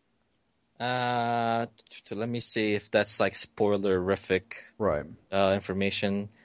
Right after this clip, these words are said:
Speaker 1: Um, no, it's not really spoiler, so I will say yes.
Speaker 2: Okay.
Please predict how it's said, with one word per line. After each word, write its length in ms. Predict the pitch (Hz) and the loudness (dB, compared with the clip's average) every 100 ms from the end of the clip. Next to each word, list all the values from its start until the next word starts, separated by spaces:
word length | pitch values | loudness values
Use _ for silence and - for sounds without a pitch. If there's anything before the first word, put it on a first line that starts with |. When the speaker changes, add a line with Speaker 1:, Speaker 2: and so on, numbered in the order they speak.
| _ _ - | _ _ 0
Speaker 1:
Um, 640 | 135 143 147 143 143 139 127 _ _ _ _ _ _ _ _ _ _ _ _ _ _ - | 6 8 8 6 4 -4 -8 _ _ _ _ _ _ _ _ _ _ _ _ _ _ 2
no, 200 | 135 123 | 6 6
it's 140 | 117 | 6
not 120 | 131 113 | 4 4
really 180 | 98 | 4
spoiler, 440 | 92 - 98 98 98 | -2 -2 0 0 0
so 180 | - 123 | 4 6
I 60 | |
will 100 | 123 | 8
say 120 | 120 | 6
yes. 420 | 104 98 92 - - | 2 2 0 -4 -6
Speaker 2:
Okay. 240 | 110 - | -6 -6